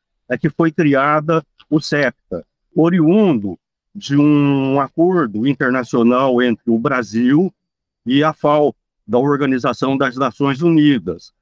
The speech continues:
pra vir a se constituir um centro regional latino-americano pra incrementar a produção de peixes.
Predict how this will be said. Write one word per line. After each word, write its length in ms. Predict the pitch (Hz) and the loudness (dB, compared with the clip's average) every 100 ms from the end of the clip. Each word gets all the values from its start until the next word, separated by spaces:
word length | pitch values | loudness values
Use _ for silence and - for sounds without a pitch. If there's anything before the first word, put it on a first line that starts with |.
| _ _ _ _ | _ _ _ _
pra 840 | 143 143 135 135 135 131 135 135 | -2 0 0 0 2 2 0 -2
vir 400 | 123 113 185 185 - | -8 0 2 2 0
a 100 | 131 | -8
se 160 | - 151 | -4 -4
constituir 760 | 185 185 - 190 175 139 135 | -2 -4 -2 -2 0 0 0
um 140 | 131 143 | 0 -2
centro 500 | - 170 190 151 135 | -2 -2 -2 -2 -2
regional 560 | 135 117 123 117 139 | -2 -2 0 0 0
latino-americano 1300 | 143 123 - 135 131 120 113 101 - 143 151 107 90 - _ - | 0 -2 -4 -2 0 0 -2 -4 0 0 2 0 -2 -10 _ -4
pra 1000 | 123 127 127 123 123 120 120 117 117 120 | -2 0 0 0 2 2 4 4 2 0
incrementar 960 | 147 170 170 180 175 143 113 123 151 147 | 0 0 0 0 0 0 0 -2 -2 -4
a 80 | 143 | -8
produção 540 | - 160 139 - 147 | -4 -4 -4 -2 -2
de 140 | 147 | 0
peixes. 760 | 156 - 147 135 101 - 78 | -4 -2 0 -2 -4 -12 -16